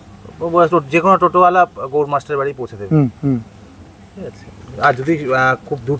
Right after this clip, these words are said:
Speaker 1: থেকে আসে, আমাকে ফোন করলে আমি স্টেশন থেকে আমি
Speaker 2: এটাকে মাহেশ্বরপাড়া বলে।
Speaker 1: মাহেশ্বরপাড়া।
Speaker 2: নতুন গ্রাম।
Speaker 1: নতুন গ্রাম মাহেশ্বরপাড়া। আর যদি অনেক দূর থেকে আসে, স্টেশন থেকে আমি, আহ, গাড়ি করে নিয়ে আসি অনেক।
Speaker 2: আচ্ছা।
Speaker 1: অনেকেই নিয়ে আসি যারা ফোন করে।
Speaker 2: তোমার যে দুটো নম্বর দিয়েছি, দুটো
Speaker 1: হ্যাঁ, দুটো
Speaker 2: নম্বরই
Speaker 1: নম্বর,
Speaker 2: খোলা থাকে।
Speaker 1: কন্ট্যাক্ট নাম্বার আমার, WhatsApp নাম্বার
Speaker 2: হুম,
Speaker 1: দুটোই,
Speaker 2: হুম।
Speaker 1: কলিং নাম্বার দুটোই।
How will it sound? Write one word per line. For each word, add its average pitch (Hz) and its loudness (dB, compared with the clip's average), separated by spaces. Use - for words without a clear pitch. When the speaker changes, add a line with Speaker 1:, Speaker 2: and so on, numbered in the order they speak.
Speaker 1:
থেকে 175 2
আসে, 175 2
আমাকে 170 0
ফোন 160 -2
করলে 165 4
আমি 160 2
স্টেশন 160 0
থেকে 160 0
আমি 165 4
Speaker 2:
এটাকে 202 4
মাহেশ্বরপাড়া 190 4
বলে। 135 -4
Speaker 1:
মাহেশ্বরপাড়া। 151 -4
Speaker 2:
নতুন 220 4
গ্রাম। 143 2
Speaker 1:
নতুন 135 -12
গ্রাম 135 -12
মাহেশ্বরপাড়া। 110 -16
আর 113 -16
যদি 139 -10
অনেক 135 -6
দূর 135 -2
থেকে 165 2
আসে, 165 0
স্টেশন 143 -6
থেকে 139 -2
আমি, 135 -2
আহ, 113 -6
গাড়ি 120 -2
করে 120 0
নিয়ে 113 -4
আসি - -12
অনেক। 101 -8
Speaker 2:
আচ্ছা। 131 -2
Speaker 1:
অনেকেই 185 0
নিয়ে 165 2
আসি 135 -2
যারা 127 2
ফোন 123 -8
করে। 110 0
Speaker 2:
তোমার 185 4
যে 190 4
দুটো 185 2
নম্বর 208 4
দিয়েছি, 208 4
দুটো 196 2
Speaker 1:
হ্যাঁ, 196 2
দুটো 202 4
Speaker 2:
নম্বরই 208 4
Speaker 1:
নম্বর, 156 0
Speaker 2:
খোলা 180 4
থাকে। 139 -4
Speaker 1:
কন্ট্যাক্ট 123 -6
নাম্বার 120 -12
আমার, 170 -14
WhatsApp 127 -8
নাম্বার 147 -2
Speaker 2:
হুম, 147 4
Speaker 1:
দুটোই, 131 0
Speaker 2:
হুম। 135 0
Speaker 1:
কলিং 120 -2
নাম্বার 117 -4
দুটোই। 101 -8